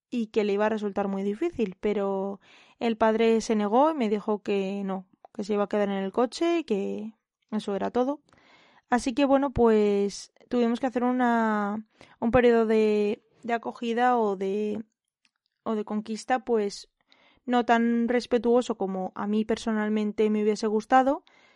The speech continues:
teniendo en cuenta que hubiésemos además podido hacerlo ya, ya que estábamos al aire libre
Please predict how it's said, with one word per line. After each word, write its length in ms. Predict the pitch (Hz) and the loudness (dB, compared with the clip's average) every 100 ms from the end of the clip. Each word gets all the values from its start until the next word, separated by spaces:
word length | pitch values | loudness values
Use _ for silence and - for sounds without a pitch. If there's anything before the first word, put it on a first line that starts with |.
| _ | _
teniendo 280 | - 240 226 | -2 0 2
en 60 | 220 | 0
cuenta 220 | 262 240 | 0 0
que 80 | 208 | 0
hubiésemos 460 | 202 196 226 214 | -2 0 0 0
además 320 | 214 214 254 | -2 -2 -4
podido 420 | - 214 196 208 208 | -4 -4 0 0 -2
hacerlo 400 | - 254 220 190 | -2 -4 -2 -2
ya, 220 | 190 190 _ _ _ | -4 -6 _ _ _
ya 220 | 214 226 | -2 -2
que 200 | 220 233 | 0 0
estábamos 460 | 220 226 220 214 220 | 0 0 0 -2 -2
al 100 | 220 | 0
aire 240 | 214 214 | 0 0
libre 400 | 220 262 214 190 | -2 -2 -2 -4